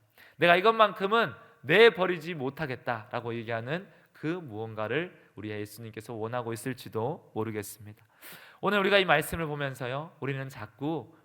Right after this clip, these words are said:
우리 앞에서 내가 기뻐하는 것들, 내가 잃어버린 것들을 잃어버리는 훈련을 해야 합니다.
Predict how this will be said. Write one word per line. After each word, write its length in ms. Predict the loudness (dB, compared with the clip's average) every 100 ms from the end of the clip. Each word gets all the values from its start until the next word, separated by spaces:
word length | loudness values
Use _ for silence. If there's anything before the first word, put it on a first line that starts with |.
| _
우리 260 | -2 4
앞에서 720 | 4 6 6 6 2 2 0 -10 -2
내가 240 | 2 4
기뻐하는 540 | 2 -6 6 6 6 0
것들, 440 | -6 -6 -10 -10 -14
내가 280 | -8 0 0
잃어버린 440 | 2 0 -2 -4 -6
것들을 540 | -6 -4 -4 -4 -6 -20 _
잃어버리는 480 | -4 -2 -2 -6 -8
훈련을 460 | -14 -12 -12 -12 -12
해야 160 | -12
합니다. 340 | -14 -14 -20